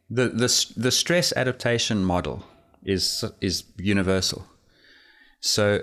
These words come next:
a fit person who is capable of dealing with the stress of exercise is also capable of dealing with the stress of an infection.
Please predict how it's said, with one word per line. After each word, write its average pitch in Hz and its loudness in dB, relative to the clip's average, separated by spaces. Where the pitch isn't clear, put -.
a 98 2
fit - -4
person 107 -2
who 95 -2
is 95 0
capable 107 -2
of - -6
dealing 107 2
with 87 -2
the 85 -4
stress - -2
of 92 -8
exercise 78 -4
is 98 -2
also 107 0
capable 87 -2
of 78 -6
dealing 82 0
with 76 -4
the 80 -6
stress - -6
of 78 -10
an 76 -8
infection. 78 -10